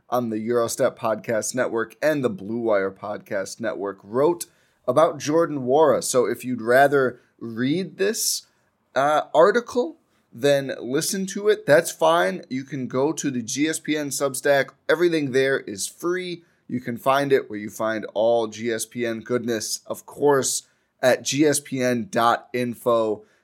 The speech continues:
You know, if you'd like to see anything written out, especially statistics, or there's a clip that I shared in here,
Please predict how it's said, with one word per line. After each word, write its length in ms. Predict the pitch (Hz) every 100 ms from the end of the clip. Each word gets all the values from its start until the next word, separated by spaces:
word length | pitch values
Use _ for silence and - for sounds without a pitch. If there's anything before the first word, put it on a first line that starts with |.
| -
You 80 | 110
know, 140 | 101
if 120 | 98
you'd 100 | 123
like 180 | 117 113
to 100 | 120
see 520 | - 127 127 123 120 -
anything 500 | 123 127 120 117 101
written 300 | 120 123 123
out, 220 | 123 120
especially 480 | 113 123 113 - 113
statistics, 880 | - 110 - 175 - 170 147 - - _ _ _
or 300 | - 117 113
there's 220 | 110 120
a 100 | 107
clip 480 | - - 165 151 151
that 140 | 143 139
I 140 | 139
shared 440 | 139 151 143 135
in 140 | 131 127
here, 500 | 127 135 127 117